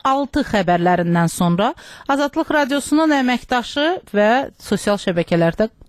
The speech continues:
qarışqa, ə, təxəllüsü ilə tanınan Turxan Qarışqa, Turxan Kərimovun saxlanılmasının səbəbləri, Nidaçı Gəncin karserə salınması,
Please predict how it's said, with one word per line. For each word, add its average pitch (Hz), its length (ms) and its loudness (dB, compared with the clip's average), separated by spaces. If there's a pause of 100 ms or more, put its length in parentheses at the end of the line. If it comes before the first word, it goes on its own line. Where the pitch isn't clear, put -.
(260)
qarışqa, 175 480 -2 (340)
ə, 165 100 2 (680)
təxəllüsü 165 560 0
ilə 151 160 0
tanınan 180 400 2
Turxan 175 320 -2
Qarışqa, 165 380 0 (500)
Turxan 196 320 0
Kərimovun 180 560 0
saxlanılmasının 156 880 0
səbəbləri, 156 720 0 (580)
Nidaçı 294 480 -2
Gəncin 269 540 0 (260)
karserə 170 540 -2 (100)
salınması, 180 840 0